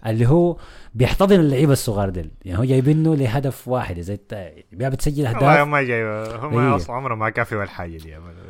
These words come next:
Speaker 2: <laughs>
Speaker 1: عاتو-، ده السبب اللي هم شافوا فيه الحاجة، شافوا فيه الروح القيادية، اتغشينا عاتو، بايرن غشانا بالحكاية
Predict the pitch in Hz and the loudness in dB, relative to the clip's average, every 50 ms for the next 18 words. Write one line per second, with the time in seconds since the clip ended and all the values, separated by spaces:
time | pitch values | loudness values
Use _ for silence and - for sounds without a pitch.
0 | 80 82 104 - - - - 156 147 - 190 - - 139 143 160 185 185 - 160 | -14 -2 6 8 8 8 8 4 -4 -4 -6 -6 -6 -4 -2 2 2 2 0 -2
1 | - 147 170 170 - - 180 170 147 139 131 127 107 123 151 147 127 120 127 - | -2 2 2 2 4 4 4 4 4 2 2 2 2 2 0 0 -2 -4 -6 -8
2 | - - 139 139 131 135 113 127 127 113 98 - - 92 90 - 127 131 110 117 | -2 2 2 4 4 2 2 2 0 0 -2 -4 -8 -8 -6 -2 0 0 0 0
3 | 117 104 92 104 107 - 104 98 - - 98 85 82 85 90 90 92 92 92 104 | -2 -2 -2 -2 -4 -4 -6 -10 -8 -8 -8 -8 -8 -8 -8 -8 -6 -6 -4 -4
4 | 107 - - 127 120 104 90 82 82 80 - 90 87 92 101 107 107 95 90 90 | -4 -4 -2 -4 -4 -4 -4 -8 -10 -12 -14 -14 -10 -6 -4 -4 -4 -4 -4 -6
5 | 85 - - 101 90 85 85 87 - - 90 90 82 82 - | -6 -6 -8 -8 -8 -8 -12 -14 -16 -14 -12 -12 -12 -12 -14